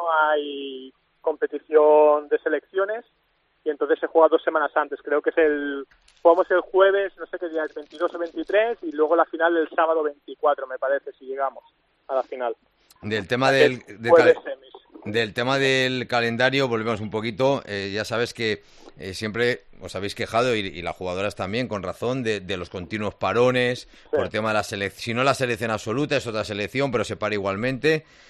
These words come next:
Speaker 2: Eh,
Speaker 1: Sí.
Speaker 2: ¿cómo lo ves este año?
Speaker 1: La verdad que, sinceramente, solo me he fijado en los cuatro o cinco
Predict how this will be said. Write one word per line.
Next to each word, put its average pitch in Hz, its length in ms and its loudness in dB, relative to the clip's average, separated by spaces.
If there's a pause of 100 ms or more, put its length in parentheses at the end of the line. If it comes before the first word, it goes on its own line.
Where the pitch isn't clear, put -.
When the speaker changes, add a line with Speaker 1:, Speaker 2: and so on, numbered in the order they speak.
(220)
Speaker 2:
Eh, 107 160 -6
Speaker 1:
Sí. - 40 -14
Speaker 2:
¿cómo 151 240 2
lo 147 80 4
ves 127 180 2
este 104 240 -4
año? 85 300 -6 (1300)
Speaker 1:
La 175 140 8
verdad 170 360 6
que, 190 520 -4
sinceramente, 196 500 -6
solo 185 160 -10
me 185 60 -8
he - 40 -10
fijado 196 600 4
en 170 120 -6
los 165 180 0
cuatro 170 380 2
o - 80 -14
cinco 156 800 0